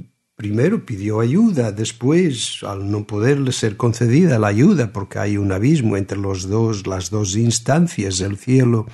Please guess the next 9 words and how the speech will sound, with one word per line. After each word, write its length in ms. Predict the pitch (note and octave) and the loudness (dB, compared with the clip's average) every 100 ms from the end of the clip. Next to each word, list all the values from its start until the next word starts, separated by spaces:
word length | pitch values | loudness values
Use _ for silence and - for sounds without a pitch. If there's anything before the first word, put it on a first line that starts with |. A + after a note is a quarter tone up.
| - _ _ _ _ - | -20 _ _ _ _ -6
y 200 | G2+ G#2 | 0 0
el 200 | G#2 G#2 | 0 0
infierno, 840 | G2 G2 E3 G#3 C#3+ G2+ A#2 - - _ _ _ _ _ _ _ _ _ _ _ _ _ _ _ - | -2 0 2 2 2 2 0 0 -8 _ _ _ _ _ _ _ _ _ _ _ _ _ _ _ 2
entonces 600 | B2+ A#2+ D3 C#3+ G3 F#3 | 2 4 4 2 0 0
pidió 680 | - F3 C3 A#2+ D#3 F3+ - - _ _ - | 2 2 4 4 4 2 -2 -18 _ _ 0
que 360 | B2+ B2+ B2+ | 4 6 4
mandaran 680 | B2+ B2+ A2+ A2 A2+ D3 E3 | 4 2 0 2 0 2 2
a 80 | D3+ | 2
su, 760 | - C3 C3 B2+ B2 B2 A#2 | -2 -2 0 0 -2 -4 -8